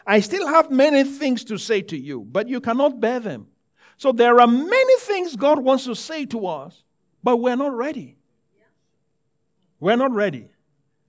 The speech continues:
Sometimes we are not ready while we're awake. There are times that it's when you are asleep that you are ready to receive certain information and certain instruction. All right?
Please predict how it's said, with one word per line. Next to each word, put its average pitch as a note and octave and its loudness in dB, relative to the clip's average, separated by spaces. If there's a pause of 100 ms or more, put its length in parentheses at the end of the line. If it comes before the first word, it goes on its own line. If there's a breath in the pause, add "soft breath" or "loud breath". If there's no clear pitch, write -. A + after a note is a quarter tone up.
(220)
Sometimes C4+ -2 (280)
we G#3 -2
are A3+ 4
not B3+ 2
ready G#3 2
while F#3+ 0
we're F3+ 0
awake. D3 -6 (2000)
There G#3 4
are A3 6
times B3 0
that G#3+ 4
it's A3 -6
when B3+ 0
you A#3 6
are G#3 6
asleep A3 -6
that E3 -2
you D#3 -2
are D#3 2
ready D#3+ -2 (1600)
to F3+ 0
receive F3 -4
certain G3+ -2
information F3 -6
and C#3 -8
certain F#3 -6
instruction. A3 -12 (1600)
All D#3+ -4
right? B3 -4